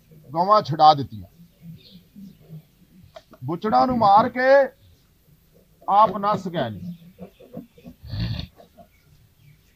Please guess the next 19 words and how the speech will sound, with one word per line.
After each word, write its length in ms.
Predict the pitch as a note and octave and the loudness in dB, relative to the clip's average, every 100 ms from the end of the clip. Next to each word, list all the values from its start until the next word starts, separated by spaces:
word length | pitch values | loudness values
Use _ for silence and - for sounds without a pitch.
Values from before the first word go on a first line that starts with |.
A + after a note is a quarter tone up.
| B2+ | -2
ਦੌੜ 320 | D3 G3 B3+ | 2 2 2
ਗਏ, 340 | B3+ C#4 C#4+ C4 - _ _ _ _ _ _ - | 6 8 10 8 4 _ _ _ _ _ _ -10
ਕਿਉਂ 140 | G3+ | -4
ਉਹਨਾਂ 260 | B3+ C#4 D4 | -2 2 0
ਨੂੰ 80 | D4 | 0
ਪਤਾ 320 | B3+ C4 C#4 | 0 4 4
ਸੀ 400 | A3+ C#4 C4+ A3 - - - - - _ _ - _ | 2 -4 -8 -14 -16 -20 -20 -20 -20 _ _ -20 _
ਕਿ 180 | - A#3+ | -10 -8
ਜੇ 220 | F#3+ A#3 | -4 -4
ਅਸੀਂ 260 | C4 - G#3 | 0 -2 -2
ਫੜੇ 220 | A#3 C4 | 0 0
ਗਏ 220 | C4 C#4 | 0 0
ਤੇ 120 | C4+ | -2
ਸਾਡੇ 360 | C4 A3 A#3 B3+ | -4 -4 -2 -2
ਤੇ 360 | B3+ B3 A#3 F3 _ - _ _ _ _ - | -2 -4 -6 -8 _ -20 _ _ _ _ -12
ਕਤਲ 240 | A#3 A#3+ | -8 -6
ਦੇ 100 | A3+ | -6
ਮੁਕੱਦਮੇ 440 | G#3+ G3+ G3 G#3 G3+ | -8 -6 -6 -6 -4
ਬਣਨਗੇ 460 | F#3+ F#3+ D#3 B2 | -4 -4 -8 -12